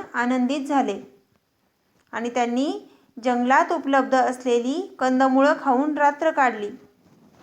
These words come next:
सकाळ होताच गिधाडाने दोन्ही भाऊ बहिणींना समुद्र पार करून सिंह-, सिंहद्वीपात सोमा धोबिनीच्या घराजवळ पोहोचवले. गुणवती सोमा धोबिनीच्या घराजवळ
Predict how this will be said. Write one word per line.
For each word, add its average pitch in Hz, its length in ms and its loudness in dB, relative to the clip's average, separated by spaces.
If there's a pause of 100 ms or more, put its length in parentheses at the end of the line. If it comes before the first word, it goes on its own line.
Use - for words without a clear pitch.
(420)
सकाळ 262 320 4
होताच 240 540 0 (600)
गिधाडाने 262 540 2
दोन्ही 277 440 0
भाऊ 330 280 4
बहिणींना 269 640 2
समुद्र 269 480 0
पार 269 300 4
करून 269 500 0 (600)
सिंह-, 294 500 -2
सिंहद्वीपात 302 840 2 (480)
सोमा 285 400 2
धोबिनीच्या 294 580 2
घराजवळ 269 500 4
पोहोचवले. 269 600 -2 (1300)
गुणवती 269 840 0 (240)
सोमा 294 420 2
धोबिनीच्या 302 540 0
घराजवळ 269 640 2